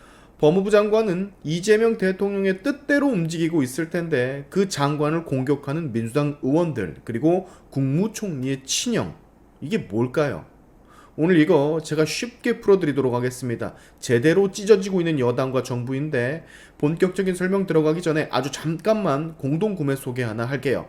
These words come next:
자, 여러분, 정말 오랜만에 돌아온 더산삼 공동구매 이벤트입니다. 그간 다시 재개 안 하냐라는 댓글이 정말 많았는데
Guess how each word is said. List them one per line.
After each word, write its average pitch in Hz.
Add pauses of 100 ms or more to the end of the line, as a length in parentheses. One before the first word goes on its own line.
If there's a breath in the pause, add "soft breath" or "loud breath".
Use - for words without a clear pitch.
자, 170
여러분, 175
정말 190
오랜만에 196
돌아온 160
더산삼 160
공동구매 139
이벤트입니다. 120 (280 loud breath)
그간 135
다시 151
재개 139
안 123
하냐라는 151
댓글이 127
정말 139
많았는데 139